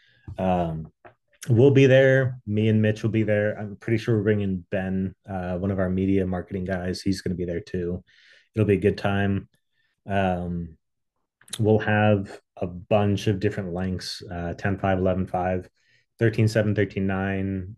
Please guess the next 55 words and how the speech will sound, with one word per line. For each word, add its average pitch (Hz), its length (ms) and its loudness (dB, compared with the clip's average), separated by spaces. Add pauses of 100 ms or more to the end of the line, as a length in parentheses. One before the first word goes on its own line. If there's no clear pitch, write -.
uh, 92 280 -2
sixteen. 101 1000 -2 (560)
Uh, 95 280 0
if 104 140 -6
you 120 80 2
wanna 107 100 4
swing 107 420 0 (140)
by 98 180 0
that 92 160 -4
twenty 107 320 -2
inch, 107 400 -2 (140)
we 98 180 -4
can 87 360 -4
definitely 101 340 -2
get 95 160 -4
that 95 180 -8
fitted 95 220 0
out. 92 340 0 (640)
And 95 440 -2 (600)
I'll 107 80 2
bring 113 160 2
my 113 80 2
M 113 140 0
P 117 180 -2
X, - 580 -4
uh, 104 160 -2
M 101 120 -4
P 104 100 2
X - 220 -6
K. 98 520 -2
It's 113 120 -12
a 98 40 -6
four 101 220 -2
and 101 80 -2
a 90 40 -4
half 95 200 -4
inch 95 240 -8
barrel 92 260 -2
S - 120 -14
B 101 140 -2
R. 90 360 -6 (420)
Uh, 95 220 0
if - 60 -6
you 101 80 0
guys 98 160 2
wanna 95 100 0
shoot 101 180 -4
nine 95 260 -2
mil 90 120 -2
through 92 220 -8
that 92 260 0
with 87 160 -6
a 92 40 -2
Revolution 92 460 -2
nine, 90 420 -4